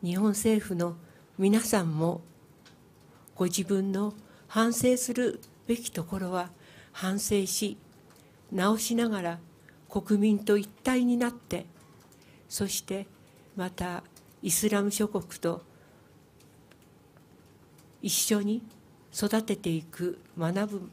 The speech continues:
点があるならば、そういった方に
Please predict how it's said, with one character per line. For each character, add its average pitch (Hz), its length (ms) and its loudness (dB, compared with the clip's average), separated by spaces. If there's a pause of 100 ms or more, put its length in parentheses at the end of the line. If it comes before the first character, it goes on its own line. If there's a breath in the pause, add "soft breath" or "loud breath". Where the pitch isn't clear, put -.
(140)
点 175 220 -6
が 175 180 -8
あ 196 60 -2
る 214 140 -2
な 175 120 -4
ら 160 160 -6
ば、 170 160 -6 (520 loud breath)
そ 220 220 2
う 233 60 4
い 247 80 0
っ 247 40 -8
た - 220 -4
方 240 260 0
に 185 240 -2